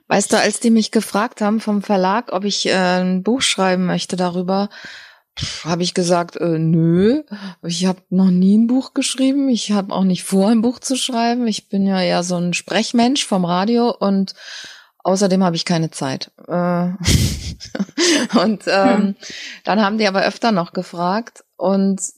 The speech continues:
Speaker 1: dann hatte ich so ein bisschen Bammel, ob ich überhaupt schreiben kann. Also, also ich selber, kann ich ja sagen, lese jetzt nicht gerne Bücher, dass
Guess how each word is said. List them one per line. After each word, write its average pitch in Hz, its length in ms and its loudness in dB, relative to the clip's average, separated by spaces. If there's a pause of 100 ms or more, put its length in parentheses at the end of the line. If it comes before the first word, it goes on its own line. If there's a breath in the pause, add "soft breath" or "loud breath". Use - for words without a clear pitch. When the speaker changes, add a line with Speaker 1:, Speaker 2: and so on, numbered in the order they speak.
(360)
Speaker 1:
dann 175 440 0
hatte 208 160 -2
ich - 80 -4
so 202 80 -4
ein 202 40 0
bisschen 190 360 0
Bammel, 190 500 0
ob 185 160 -4
ich 185 140 -2
überhaupt 175 320 -2
schreiben 165 420 -2
kann. 190 420 -6 (200)
Also, 165 500 -2 (1040 loud breath)
also 175 240 0
ich - 180 -4
selber, 214 420 0
kann 202 160 -2
ich 196 120 -4
ja 190 140 0
sagen, 185 460 -2
lese 185 400 -2
jetzt - 200 -4
nicht 233 240 0
gerne 190 320 0
Bücher, 214 600 -2
dass - 520 -6